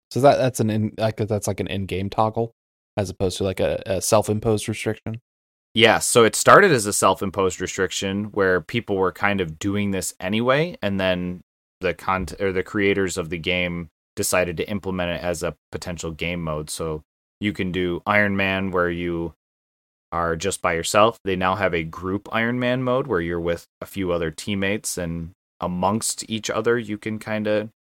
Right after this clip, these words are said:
Speaker 2: help each other out.
Speaker 1: Mm-hmm.
Speaker 2: But that's it. Uh, there's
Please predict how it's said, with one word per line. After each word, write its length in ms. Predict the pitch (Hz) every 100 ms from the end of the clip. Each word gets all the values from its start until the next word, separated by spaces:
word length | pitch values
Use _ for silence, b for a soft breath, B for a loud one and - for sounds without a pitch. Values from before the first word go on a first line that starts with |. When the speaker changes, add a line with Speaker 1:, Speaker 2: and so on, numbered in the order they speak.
| _
Speaker 2:
help 220 | 107 107 107
each 120 | 113
other 220 | 107 104
out. 320 | 104 127 - _ - 110
Speaker 1:
Mm-hmm. 220 | 95 85 - -
Speaker 2:
But 160 | 90
that's 300 | 87 82 -
it. 220 | 104 131 _ _ 85
Uh, 280 | 92 87 -
there's 220 | - 95